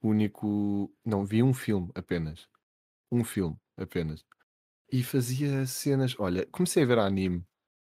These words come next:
Vi Jojo, shout out Jojo, melhor anime.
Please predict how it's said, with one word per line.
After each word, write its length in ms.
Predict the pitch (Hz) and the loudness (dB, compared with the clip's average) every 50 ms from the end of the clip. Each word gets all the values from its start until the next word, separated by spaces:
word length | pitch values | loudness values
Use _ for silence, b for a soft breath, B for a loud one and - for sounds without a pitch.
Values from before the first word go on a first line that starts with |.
| _ _ _ _ _ - | _ _ _ _ _ -2
Vi 200 | 110 117 113 101 | 2 2 2 2
Jojo, 480 | 110 107 101 98 92 - - 98 90 - - | 2 2 2 2 2 0 -2 -6 -6 -6 -8
shout 260 | - - 117 104 101 | -2 2 4 6 6
out 240 | 101 92 92 92 - 78 98 104 | 6 4 4 2 -2 -6 -6 -2
Jojo, 400 | 104 98 92 87 95 95 - - _ _ - | -2 -2 -2 -2 -4 -6 -6 -8 _ _ -4
melhor 220 | 107 104 101 98 | -2 0 0 0
anime. 440 | 95 90 87 85 90 87 85 87 | -2 -2 -4 -4 -4 -4 -4 -6